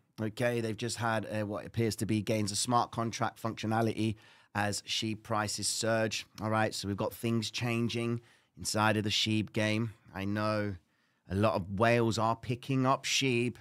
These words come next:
so this could be a good thing for it. You've got Vet coming up in the trends as well.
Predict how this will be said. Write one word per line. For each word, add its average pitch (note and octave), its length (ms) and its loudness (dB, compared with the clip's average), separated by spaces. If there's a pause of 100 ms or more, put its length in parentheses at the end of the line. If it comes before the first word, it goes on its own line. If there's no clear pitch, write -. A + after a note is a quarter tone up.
(680)
so F#2 140 -10
this G2+ 180 -8
could - 240 -4
be B2 140 2
a A#2+ 60 2
good C#3 240 4
thing D#3+ 280 4
for D3 380 6
it. D3 280 4
You've G#2 160 -8
got A#2 200 2
Vet A#2 360 4
coming C#3+ 300 2
up C#3 200 2
in D3 100 6
the C3+ 80 4
trends C#3+ 400 4
as C#3+ 180 0
well. D#3 380 6